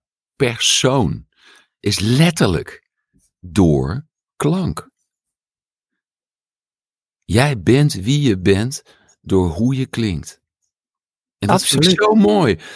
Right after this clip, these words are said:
Speaker 1: Dat brengt op een, op een, op een bijna fysiek niveau, hè, want waar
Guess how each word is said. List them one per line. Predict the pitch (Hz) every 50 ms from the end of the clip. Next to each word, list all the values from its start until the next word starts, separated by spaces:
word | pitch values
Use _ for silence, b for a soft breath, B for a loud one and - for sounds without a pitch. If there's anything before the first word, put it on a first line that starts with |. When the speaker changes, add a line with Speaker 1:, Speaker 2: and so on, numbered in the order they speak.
| B
Speaker 1:
Dat | B 117 120
brengt | - 143 160 165 170 156
op | 160 131 -
een, | 143 131 110
op | 123 117 127
een, | 127 117 -
op | 117 113 -
een | 104 110 110 - 113 104
bijna | 110 104 123 131 127 117 104
fysiek | - - - - 98 87 95 127 180 - -
niveau, | 180 123 113 95 87 90 98 101 110 147 185 226 240 226 b b b b b b b b b
hè, | 104
want | 110 113 101 - _ -
waar | 104 104 98 92 -